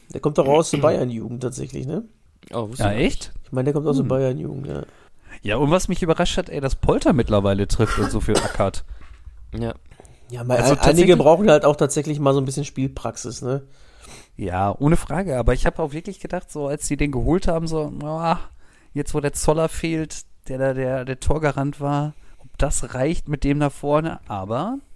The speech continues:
Speaker 2: Blum
Speaker 3: er
Speaker 2: ja auch
Speaker 3: überrascht
Speaker 2: verletzt.
Speaker 3: mich, aber er überrascht mich sehr positiv, wirklich. Dass der Polter da nochmal so zurückkommt, hätte ich nicht gedacht.
Speaker 1: Ja,
Speaker 2: Ja.
Speaker 1: äh, nee, gut, auf jeden Fall. Also, ähm,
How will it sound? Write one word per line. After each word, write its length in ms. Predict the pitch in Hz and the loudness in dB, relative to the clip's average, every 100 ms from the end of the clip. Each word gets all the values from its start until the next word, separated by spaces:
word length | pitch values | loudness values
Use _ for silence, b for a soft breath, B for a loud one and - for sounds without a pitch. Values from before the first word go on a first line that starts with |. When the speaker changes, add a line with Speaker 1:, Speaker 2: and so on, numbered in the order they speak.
| - - - | -20 -16 -10
Speaker 2:
Blum 200 | 120 139 | -4 0
Speaker 3:
er 80 | 131 | 4
Speaker 2:
ja 60 | |
auch 40 | 123 | 4
Speaker 3:
überrascht 220 | 151 147 | 4 2
Speaker 2:
verletzt. 160 | - 254 | 0 -2
Speaker 3:
mich, 340 | - - - - - - _ - b b b - | -4 -8 -18 -20 -20 -20 _ -20 b b b -4
aber 200 | 123 139 | -2 -2
er 160 | 135 | -2
überrascht 420 | 139 113 113 107 165 | -2 0 2 0 -2
mich 160 | - | -6
sehr 260 | 113 107 139 | -2 2 2
positiv, 720 | - 226 170 98 - 82 - - - - | 4 2 2 -4 -10 -12 -12 -12 -16 -16
wirklich. 500 | 139 - 85 - - - - - | -14 -12 -14 -14 -16 -18 -20 -12
Dass 140 | 113 - | -8 -6
der 100 | 110 | -2
Polter 400 | - 131 165 170 | 2 4 2 2
da 100 | 156 | 2
nochmal 240 | 151 156 | 2 0
so 100 | 147 | 0
zurückkommt, 720 | 147 156 139 143 160 165 170 - - b b b b b b | -4 -4 -4 0 0 0 -4 -10 -20 b b b b b b
hätte 120 | 135 | -2
ich 60 | |
nicht 140 | 135 - | -2 0
gedacht. 440 | 151 113 - - - - - - _ - | 2 2 0 -10 -12 -16 -20 -20 _ 0
Speaker 1:
Ja, 240 | 160 151 131 - | 0 0 -8 -2
Speaker 2:
Ja. 140 | 123 | 0
Speaker 1:
äh, 40 | |
nee, 200 | 135 165 123 135 | 2 4 2 0
gut, 300 | 175 277 - | 0 0 0
auf 120 | 147 | 2
jeden 140 | 160 165 | 2 2
Fall. 220 | 175 147 | 4 6
Also, 260 | 151 156 | 8 6
ähm, 280 | 151 147 143 | 8 6 4